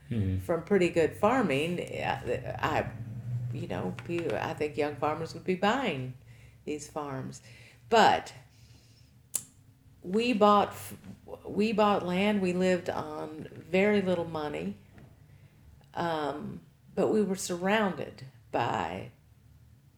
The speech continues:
Speaker 2: family and friends. The work was interesting, um, and we had that old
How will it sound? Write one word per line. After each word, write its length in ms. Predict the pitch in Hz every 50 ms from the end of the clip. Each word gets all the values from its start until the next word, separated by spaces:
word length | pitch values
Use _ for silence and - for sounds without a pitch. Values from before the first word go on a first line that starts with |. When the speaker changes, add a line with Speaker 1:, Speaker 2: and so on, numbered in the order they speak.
| _ - - - - - - - - - _ _ _ -
Speaker 2:
family 800 | - - - 208 190 190 190 180 180 175 175 175 175 175 175 - -
and 180 | - 147 143 143
friends. 800 | - 185 175 170 165 165 165 160 160 165 165 - - - - - - - - - - - - - - - - - - - _ _ _ _ _ - - -
The 320 | 180 165 120 - - - - -
work 340 | 175 202 214 208 208 214 -
was 160 | 196 180 -
interesting, 840 | - 165 180 175 - 170 - - - 165 165 160 156 156 160 160 - - - - - - - - _ _ - _ _ _ - - _ - - - - - -
um, 580 | 165 165 160 156 147 143 131 131 127 117 - - - - _ - - - - - _ _ - _ _ - - - - - - -
and 580 | - 196 220 220 202 190 190 185 185 180 - -
we 140 | 190 190 180 175
had 300 | 185 208 - 107 196 185
that 260 | 214 202 185 - - -
old 640 | 139 190 196 196 196 196 196 190 190 190 190 -